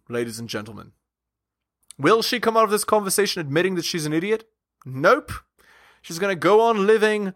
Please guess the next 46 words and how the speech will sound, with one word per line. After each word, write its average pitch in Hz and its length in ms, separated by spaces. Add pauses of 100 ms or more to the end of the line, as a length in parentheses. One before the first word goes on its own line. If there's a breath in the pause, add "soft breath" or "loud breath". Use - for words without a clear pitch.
(260 soft breath)
with 147 180
that 170 240
serene 208 1080
expression, 170 800
"I'm 170 280
better 160 300
than 139 160
everyone. 127 440
I'm 180 120
a 156 80
P - 300
H 131 240
D." 123 340 (1160)
Lovely. - 480 (1400 soft breath)
Okay, 139 440 (140)
let's 127 180
end 151 160
the 135 40
video 139 280
there. 113 320 (560 soft breath)
Hit 151 180
the 151 80
like, 170 300
hit 151 120
the 139 60
sub, 180 360
hit 139 80
all 139 100
the 135 140
notifications, 165 580
drop 151 180
me 147 100
a - 20
donation 139 320
like 123 80
Hunter 156 340
M, 151 140
Adrian 139 260
Ott, 139 140
Tom, 147 180
and 120 280
Bobby. 185 260
Shout 170 180
outs 147 140
to 170 80
you. 170 200